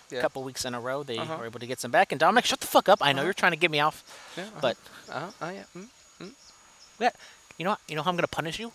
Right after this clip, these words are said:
Speaker 1: by doing that? We're gonna talk about Raw.
Speaker 2: Oh, God, it's so bad.
Speaker 1: We got Lana and Rusev. That segment that everyone's talking about for all the wrong reasons. Lana lures Rusev, saying that she's pregnant.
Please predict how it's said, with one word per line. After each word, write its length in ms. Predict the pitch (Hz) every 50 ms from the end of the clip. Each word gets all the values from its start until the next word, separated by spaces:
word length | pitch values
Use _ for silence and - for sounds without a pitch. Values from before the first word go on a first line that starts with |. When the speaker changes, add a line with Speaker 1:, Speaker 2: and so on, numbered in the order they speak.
| -
Speaker 1:
by 100 | - 156 143
doing 160 | 160 180 208
that? 200 | 233 262 - - - - - - - - _ - - - - - - _ _
We're 80 | - 214
gonna 60 | 185
talk 160 | - 139 135
about 160 | 147 170 180 160
Raw. 200 | 139 127 123 120 - - -
Speaker 2:
Oh, 300 | 190 180 180 170 - 156 135
God, 420 | - 165 175 170 156 147 143 143 147
it's 180 | 151 147 -
so 200 | - - 160 147
bad. 380 | 123 131 131 127 127 127 123 117 123 - - - - - -
Speaker 1:
We 280 | - - 170 190 196 - - - - - _
got 300 | - 143 143 147 139 - - - - -
Lana 520 | - - 110 120 143 160 180 202 208 214 - - - - - - - -
and 180 | 143 151 151
Rusev. 640 | 135 113 120 123 165 226 226 - - 131 110 101 98 - - - - - - - -
That 240 | 131 131 151 165 -
segment 420 | - 175 147 123 120 123 120 -
that 140 | 110 104 113
everyone's 360 | 139 160 180 190 185 - -
talking 260 | - 156 135 - -
about 160 | 117 123 120
for 160 | - - 123 143
all 100 | 165 175
the 80 | 156
wrong 200 | 139 127 123 127
reasons. 400 | 120 117 117 117 117 113 107 - - - - - - - -
Lana 260 | - 123 135 135 135
lures 540 | 127 131 135 143 170 190 185 165 143 127 135
Rusev, 460 | 139 139 131 - - 123 107 104 110 - - - - - -
saying 300 | - - - 147 139 131
that 80 | 120
she's 240 | - - - 170 -
pregnant. 540 | - - - - 165 156 139 127 113 101 -